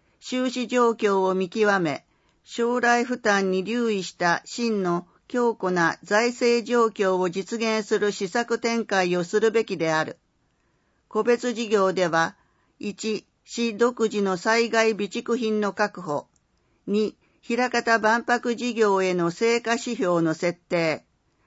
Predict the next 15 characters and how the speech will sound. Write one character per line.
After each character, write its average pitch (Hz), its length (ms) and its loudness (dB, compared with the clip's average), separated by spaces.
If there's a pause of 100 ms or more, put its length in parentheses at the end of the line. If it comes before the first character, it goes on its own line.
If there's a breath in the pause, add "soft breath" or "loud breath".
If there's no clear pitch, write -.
(140)
三、 196 440 0 (340)
児 214 240 -4
童 202 240 6
育 202 320 -2
成 233 300 2
支 220 200 -4
援 233 220 2
拠 240 200 0
点 202 320 2
の 180 120 2
開 220 300 2
設 240 340 -2
微 196 160 -2
増 202 300 4
や 165 320 2